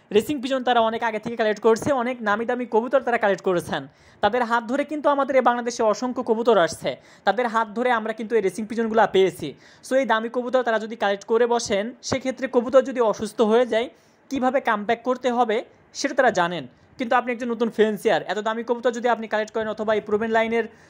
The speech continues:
বেবি যদি আপনি কালেক্ট করতে চান, সেক্ষেত্রেও বিশ থেকে ত্রিশ হাজার টাকা আপনার খরচ পড়বে।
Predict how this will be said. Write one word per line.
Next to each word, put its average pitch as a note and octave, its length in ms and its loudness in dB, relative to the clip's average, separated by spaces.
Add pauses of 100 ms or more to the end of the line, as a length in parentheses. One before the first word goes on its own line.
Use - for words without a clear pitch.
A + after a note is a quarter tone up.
(140)
বেবি G3+ 340 2
যদি C#4+ 180 -2
আপনি C4+ 140 -8
কালেক্ট B3+ 220 0
করতে C4 220 -4
চান, B3 120 0
সেক্ষেত্রেও C4+ 520 -2
বিশ B3+ 140 -2
থেকে C4+ 140 0
ত্রিশ B3 220 -2
হাজার C4 160 4
টাকা C4 120 2
আপনার B3+ 240 -2
খরচ B3+ 180 -2 (100)
পড়বে। B3+ 240 4